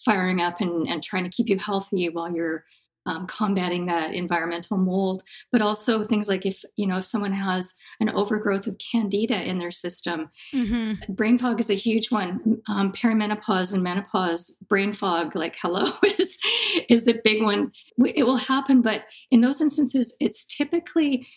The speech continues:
Speaker 1: more gonna be transitory. So it's not something that, you know, you have to go, "Oh my God, this is something that I'm gonna be living with forevermore." It's great that you're doing something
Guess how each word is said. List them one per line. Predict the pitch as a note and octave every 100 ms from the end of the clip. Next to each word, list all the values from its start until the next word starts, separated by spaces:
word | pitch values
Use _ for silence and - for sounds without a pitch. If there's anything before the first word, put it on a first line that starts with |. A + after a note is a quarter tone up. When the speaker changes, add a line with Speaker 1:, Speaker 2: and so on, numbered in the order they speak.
| -
Speaker 1:
more | G#3+ G#3+
gonna | A#3 A3
be | G#3
transitory. | G3+ - F#3 F#3 G3 A3+ - A#3+ B3 C#4
So | - A#3+
it's | A3+
not | C#4 D4+
something | - C4+ B3 B3+ A3+ G#3 - - -
that, | G3+ A3 G3 F#3+ F#3 - G#3+
you |
know, | G#3 F#3
you | F#3 G3+
have | G3+ F#3+
to | F#3+
go, | F#3+
"Oh | G3
my | G3+ F#3
God, | F#3+ F3
this | F3 E3+
is | E3+
something | - E3+ - F3+ E3+
that | E3+ D#3+ - -
I'm | D#3+ F3
gonna | E3+ D#3+
be | E3
living | E3+ F#3+ F3
with | E3
forevermore." | - F3 D3+ D#3 F3 A3 F#3 - - -
It's | - - -
great | - A3+ -
that | C#4+
you're | A3 G3+
doing | G3+ G3+ G3+ A3
something | - G3+ - A3 G3+